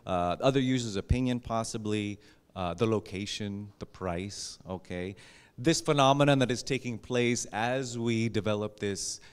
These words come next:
decision, um, is an exchange or a transfer of information, and it's a decision making. But if we step back for a moment and we look at really what issues are at stake besides, you know, uh,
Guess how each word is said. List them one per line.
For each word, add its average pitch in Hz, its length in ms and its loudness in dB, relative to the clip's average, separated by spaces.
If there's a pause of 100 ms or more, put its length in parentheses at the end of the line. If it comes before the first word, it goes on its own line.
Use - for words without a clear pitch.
(180)
decision, 107 680 2 (280)
um, 113 420 2
is 139 160 -2
an 160 80 0
exchange 127 720 -2 (920)
or 107 160 2
a 98 60 0
transfer 113 460 0
of 110 120 4
information, 110 720 -4 (240)
and 117 120 0
it's 113 140 -4
a 110 180 2 (260)
decision 104 420 -2
making. 87 380 -4 (240)
But 147 100 4
if 147 80 2
we 156 80 0
step - 260 0
back 156 240 4
for 147 160 4
a 127 60 6
moment 117 320 4
and 110 80 0
we 117 80 2
look 139 200 2
at 107 100 2
really 139 340 2
what 139 260 2
issues 135 360 0
are 110 140 4
at 98 100 0
stake - 720 -4 (480)
besides, 107 680 -2
you 110 60 -4
know, 95 280 -2 (680)
uh, 90 340 4